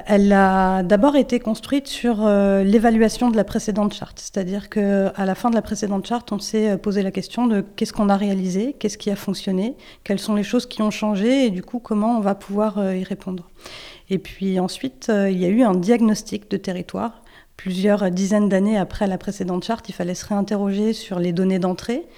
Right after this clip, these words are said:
euh, la vitalité, le dynamisme, l'aménagement, euh, les attentes. Donc on est parti de ce diagnostic aussi pour établir des faits et dégager des enjeux qu'on a partagés avec, euh, le territoire.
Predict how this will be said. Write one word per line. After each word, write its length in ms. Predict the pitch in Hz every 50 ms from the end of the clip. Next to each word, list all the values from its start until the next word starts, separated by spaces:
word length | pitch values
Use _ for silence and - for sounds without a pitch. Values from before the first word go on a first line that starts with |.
| - - - _ -
euh, 160 | 196 185 180
la 100 | 180 185
vitalité, 680 | 180 170 175 - - 190 180 180 175 - - 190 196 214
le 120 | 202 202
dynamisme, 760 | 180 165 180 180 175 170 170 175 175 190 214 214 - - 208 185
l'aménagement, 1040 | 180 175 180 180 180 175 175 180 170 - 180 175 185 202 214 220 220 220 214 208
euh, 280 | 190 185 185 180 180 180
les 220 | 180 180 185 175
attentes. 460 | 175 170 175 - 202 233 277 - - - - - - - - - - - - -
Donc 360 | 202 170 196 190 185 - -
on 100 | 202 196
est 80 | 185 175
parti 300 | - 185 - - 277 254
de 40 | -
ce 80 | -
diagnostic 600 | 196 180 185 185 196 190 180 - - - 262 -
aussi 220 | 190 185 - - 240
pour 180 | - 208 185
établir 360 | 180 - 190 180 185 220 214
des 140 | 202 180 185
faits 340 | 175 - - - 196 233 294 - - - - - - - - - -
et 100 | 196 190
dégager 400 | 180 165 202 170 196 190 190 226
des 400 | 226 214 220 208 202 196 196 180
enjeux 300 | 185 185 185 180 196 247
qu'on 200 | 247 - 208 190
a 80 | 180 180
partagés 540 | 175 - 175 - - 185 180 180 196 220 240
avec, 400 | 214 190 175 190 190 - - -
euh, 300 | 196 185 180 180 185 185
le 120 | 180 185
territoire. 480 | 180 - 180 170 185 - - 175 165